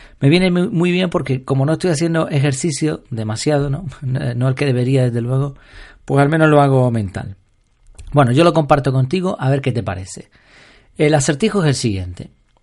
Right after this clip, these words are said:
Un padre y su hijo viajan en coche. Tienen un accidente y el padre muere. Llevan al hijo al hospital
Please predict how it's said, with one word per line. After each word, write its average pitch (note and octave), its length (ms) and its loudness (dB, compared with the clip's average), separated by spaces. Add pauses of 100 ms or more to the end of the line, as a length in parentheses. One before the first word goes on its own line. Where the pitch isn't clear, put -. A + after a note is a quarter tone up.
(280)
Un G#3+ 220 2
padre G#3+ 520 4
y D#3 100 -4
su D#3+ 200 2
hijo G3+ 400 0 (180)
viajan F3 440 2
en C3 120 2
coche. G#2+ 480 -8 (720)
Tienen G3+ 280 4
un G#3 120 2
accidente F3 800 0 (100)
y D3 120 2
el C3 100 2
padre D#3 260 2
muere. A2 460 -4 (440)
Llevan C#3+ 380 2
al B2 100 4
hijo C#3+ 180 0
al C#3+ 60 2
hospital G3+ 640 0